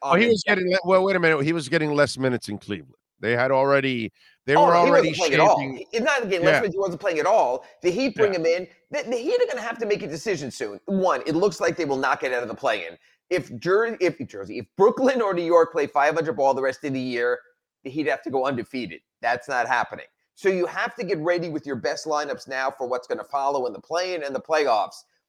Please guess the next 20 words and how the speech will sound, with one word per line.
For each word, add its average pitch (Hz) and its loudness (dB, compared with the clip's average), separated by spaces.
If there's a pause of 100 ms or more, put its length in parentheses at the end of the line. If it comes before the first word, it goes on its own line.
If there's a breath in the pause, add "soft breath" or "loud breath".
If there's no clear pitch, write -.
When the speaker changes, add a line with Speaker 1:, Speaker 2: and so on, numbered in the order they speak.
(220)
Speaker 1:
I'm 160 -6
very 262 2
curious. 147 -2
They 120 -6
brought 151 2
in 240 -2
Kevin 226 -4
Love. 151 2
They 135 -6 (120)
clearly 240 -2
made 180 -4
him 147 -2
promises, 151 -4
not 190 -2
of 196 -4
starting, 151 0
but 143 -2
of 135 -8
playing 151 -6
time. 101 -4